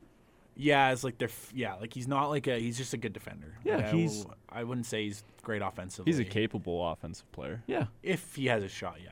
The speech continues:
Speaker 2: He doesn't, he doesn't need to, he doesn't need to put
Speaker 1: I
Speaker 2: up
Speaker 1: think it's
Speaker 2: crazy
Speaker 1: sad that he
Speaker 2: offensive
Speaker 1: left
Speaker 2: numbers.
Speaker 1: the Nuggets, to be honest.
Speaker 2: Yeah, he shoulda absolutely stayed
Speaker 1: Really
Speaker 2: there.
Speaker 1: tried his best to stay, but,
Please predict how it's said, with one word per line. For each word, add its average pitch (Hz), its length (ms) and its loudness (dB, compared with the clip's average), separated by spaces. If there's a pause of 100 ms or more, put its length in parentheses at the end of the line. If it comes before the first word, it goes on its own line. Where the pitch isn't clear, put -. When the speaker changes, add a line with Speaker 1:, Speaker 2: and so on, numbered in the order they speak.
(120)
Speaker 2:
He 175 160 4
doesn't, 196 260 4
he 160 140 4
doesn't 156 280 6
need 143 200 6
to, 143 100 -4
he 127 160 4
doesn't 135 220 6
need 131 160 6
to 120 80 -2
put - 100 2
Speaker 1:
I 139 40 10
Speaker 2:
up 151 40 10
Speaker 1:
think 165 140 10
it's 131 80 8
Speaker 2:
crazy 113 80 6
Speaker 1:
sad 117 260 8
that 107 140 4
he 107 60 2
Speaker 2:
offensive 104 40 2
Speaker 1:
left 95 140 4
Speaker 2:
numbers. 95 140 -6
Speaker 1:
the 90 80 -8
Nuggets, 78 340 -14
to - 120 -18
be 85 80 -14
honest. 73 380 -12
Speaker 2:
Yeah, 123 140 6
he 113 120 4
shoulda 104 440 2 (240)
absolutely 110 500 2
stayed 104 140 -2
Speaker 1:
Really 101 220 4
Speaker 2:
there. 104 60 2
Speaker 1:
tried 90 280 -2
his 85 100 -10
best 85 280 -10
to 85 60 -12
stay, - 300 -12 (200)
but, 95 200 -6